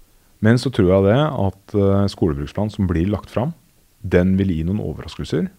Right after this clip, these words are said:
og så blir vi nødt til å ta noen harde beslutninger.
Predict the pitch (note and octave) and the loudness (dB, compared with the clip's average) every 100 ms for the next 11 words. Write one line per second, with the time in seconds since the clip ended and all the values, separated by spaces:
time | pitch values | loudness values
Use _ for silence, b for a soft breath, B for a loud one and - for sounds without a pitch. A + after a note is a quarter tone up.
0 | _ F#2+ - G2 F2 E2+ G2+ F#2 E2+ - | _ -10 -4 -2 0 0 0 -2 -4 -8
1 | _ - F#2+ F#2+ E2 D2 C#2+ D#2+ F2+ F#2 | _ -4 -2 -4 -6 -8 -6 -6 -4 -4
2 | F2 _ _ _ _ _ _ _ - D#2 | -6 _ _ _ _ _ _ _ -10 -8
3 | D2 E2 F2 - F2 - | -8 -10 -10 -12 -12 -12